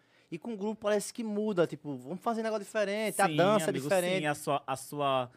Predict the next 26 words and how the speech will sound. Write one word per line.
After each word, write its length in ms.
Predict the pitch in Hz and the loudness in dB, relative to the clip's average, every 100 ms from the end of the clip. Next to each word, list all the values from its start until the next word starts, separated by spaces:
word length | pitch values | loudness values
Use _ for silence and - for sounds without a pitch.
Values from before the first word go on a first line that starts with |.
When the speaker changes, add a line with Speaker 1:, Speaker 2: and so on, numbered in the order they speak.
| _ _ _ | _ _ _
Speaker 2:
o 60 | - | -10
seu 160 | 127 | -8
processo 600 | 123 139 135 - 131 131 | -6 -6 -4 -4 -6 -6
criativo 760 | 135 143 127 127 131 127 143 - - | -10 -6 -6 -6 -12 -10 -12 -14 -12
melhora, 640 | 135 160 175 127 131 120 | -6 -4 0 0 0 -4
né? 200 | 113 170 _ _ _ _ _ | -6 -10 _ _ _ _ _
Quando 140 | 120 | -10
você 120 | 117 123 | -6 -4
tem 140 | 123 | -4
muita 280 | 127 120 131 | -4 -2 -2
gente 400 | 107 104 110 - | -2 -8 -10 -10
pra 140 | 113 | -8
gravar. 220 | 104 104 | -6 -4
Speaker 1:
Porque 100 | 104 | -4
você 80 | 240 | -2
pode 200 | 180 240 | 0 2
dizer 80 | 214 | 2
assim, 340 | 226 214 175 - _ _ _ _ | 0 0 -6 -8 _ _ _ _
"Vou 140 | 143 | -6
fazer 320 | 175 214 196 | 0 0 2
um, 400 | 214 220 214 208 180 | 0 -2 -6 -8 -2
uma 120 | 208 | 0
boneca 520 | 202 226 208 147 135 120 | 0 2 4 4 -2 -6
desbocuda." 720 | 135 175 202 196 202 202 123 | -8 -2 0 0 -4 -2 -2
Vou 80 | 131 | 0
fa-, 220 | 233 - | 0 0